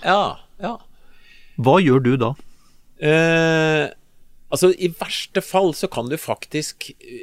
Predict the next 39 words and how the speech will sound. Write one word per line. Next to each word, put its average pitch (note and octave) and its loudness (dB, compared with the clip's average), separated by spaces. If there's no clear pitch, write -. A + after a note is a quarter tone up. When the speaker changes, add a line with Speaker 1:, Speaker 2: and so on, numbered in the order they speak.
Speaker 1:
hvis C3 -8
det C#3+ 2
er C3+ -2
nød D3+ 2
da, G2+ 0
så C3+ -6
kan C3+ -6
du E3+ 2
skjære A2+ -6
litt G#2 -12
av G#2+ -6
noen A#2 -8
tørre G#2 -8
klær, G2+ -4
eller, G2+ -8
eller A2+ -10
altså B2+ -8
ta G#2 -4
det E2+ -8
som A2 -12
brenner F2+ -10
uansett, G#2+ -12
hvis - -12
det G#2+ 0
er F2 -4
en F#2+ -6
nødsituasjon. F2 -10
Du A2+ -10
må F#2 -4
ha G2 -2
bål F2+ -8
for A2 -6
å G#2+ -2
ikke G2 -12
fryse G#2 -12
ihjel A2 -6
eller A#2+ -10
sånn. F#3+ -6
Men D#3 2